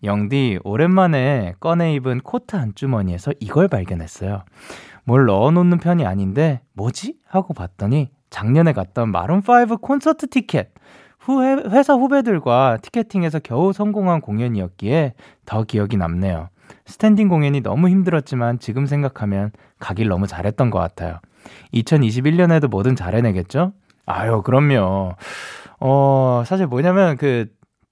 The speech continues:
티켓팅이라고 하죠. 그거를 잘하시는 분이라면은 뭐든 <laughs> 잘할 수 있을 거라고 저는 생각을 해요. 왜냐하면 참 너무 어렵더라고요. 수강 신청도 저 잘 못하는데 그것보다 훨씬 어려운 것 같고, 그러니까 그거를 해냈다?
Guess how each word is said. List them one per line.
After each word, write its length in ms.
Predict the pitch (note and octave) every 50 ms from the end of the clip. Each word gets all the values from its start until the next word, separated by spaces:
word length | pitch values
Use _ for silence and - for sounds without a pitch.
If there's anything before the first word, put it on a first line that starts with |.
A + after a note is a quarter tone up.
| _ _
티켓팅이라고 680 | - C#4+ - - E4 D#4+ - E4 E4 D#4+ C#4+ B3+ A3 G#3
하죠. 320 | E3+ C3+ B2 A2 D#3+ G#3+ - - _ _ _ _ _ _ _ _ _ - - -
그거를 680 | - D#3+ E3+ G#3 G#3+ G#3+ G#3 G3+ G3+ G3 F#3+ F3+ D3 - - _ _ _ _ _ _ _ _ _ _ _ _ _ _ _ _ _
잘하시는 480 | - - D#3 F3 F#3+ - G3+ G3 F#3
분이라면은 800 | C#3 B2+ B2 C3 B2 A#2 G#2+ G2+ G2 G#2 C3 C#3 C3 A2+ F#2+ F#2+
뭐든 260 | F#2 G#2 B2+ D#3 F3
<laughs> 0 |
잘할 300 | D#3+ D#3 C#3 - - G3 G3+
수 120 | - E3
있을 180 | C3+ G#2 - C#3+
거라고 240 | - C3+ A#2+ A#2 A2+
저는 280 | G#2+ B2+ E3 G3 F#3 -
생각을 380 | F#3 G3 G#3+ A3+ F#3 D3+ C#3+
해요. 200 | E3 G3 C3 F2+ - - - - - - - - - _
왜냐하면 540 | - E3 E3 C3 G#3+ G#3 G#3 F#3 E3 D3 -
참 400 | - - - G3+ D#3 C#3+ C3+ C3
너무 340 | A#2+ A#2+ - - B3+ D#4 C4
어렵더라고요. 640 | C#3+ A#2 C3 C3 - C#3 A#2+ G2+ F2 F2 E2+ E2 - - _ - - _ _ _ _
수강 320 | - - B3 B3 E4+ E4
신청도 460 | C#4 - C4 F#3 - - A3+ F#3+ E3 D3
저 180 | C3 B2+ A#2
잘 220 | G#2+ A#2 A2+ A2+ G2+
못하는데 640 | G2 G2+ G2 C3+ B2+ A2 G2 F#2 E2+ F#2+ G2+ G2
그것보다 380 | F#2 - E3+ D#3+ - - B2 A#2
훨씬 360 | B2+ E3+ C4+ D#4 D4+ - F4 A#3
어려운 280 | C#3 A2+ A2 G#2 G2+
것 120 | F2+ F2 E2
같고, 540 | E2 - - C#3 D3+ D3 A#2+ G2 F2+ F2+ - - - - - - - - - - _ _
그러니까 340 | - B2+ B2+ B2+ - C3+ B2+
그거를 500 | - - D3+ F#3+ A3 A#3+ B3+ B3+ A#3+ A3+ A3
해냈다? 420 | B3 B3 A#3 - - B3 C#4